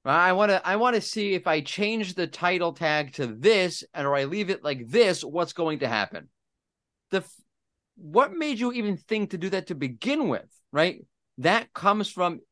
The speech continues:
the fact that you have an intuition, you have an understanding, you have an involvement in S E O, and you think that there's a possibility that if I change the title tag to this, I'm going to see a change, meaning nothing lives in a vacuum.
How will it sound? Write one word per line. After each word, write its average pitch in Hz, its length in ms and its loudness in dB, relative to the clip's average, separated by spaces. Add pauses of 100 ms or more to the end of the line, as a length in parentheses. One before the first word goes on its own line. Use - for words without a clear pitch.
(160)
the 139 120 -4
fact 170 380 0
that 151 80 -4
you 156 160 -4
have 151 220 -2
an 139 80 -6
intuition, 156 580 -4
you 156 80 -4
have 151 80 0
an 147 80 -4
understanding, 147 640 -4
you 139 180 -4
have 147 80 -4
an 135 60 -4
involvement 135 440 0
in 127 80 -4
S 123 220 -4
E 131 140 -4
O, 180 80 0
and 151 100 -2
you 156 140 -4
think 208 520 0 (540)
that 165 80 0
there's 165 160 2
a 156 60 -6
possibility 180 640 0
that 160 120 0
if 143 80 -12
I 147 120 0
change 196 480 -4
the 156 100 -4
title 190 420 0
tag 127 380 0
to 127 220 -4
this, 160 480 4 (340)
I'm 160 160 0
going 185 300 0
to 160 80 -8
see 165 180 -4
a 147 60 -2
change, 123 440 -2
meaning 156 340 0 (360)
nothing 208 440 2
lives 196 200 2
in 175 80 -2
a 160 40 0
vacuum. 139 580 -2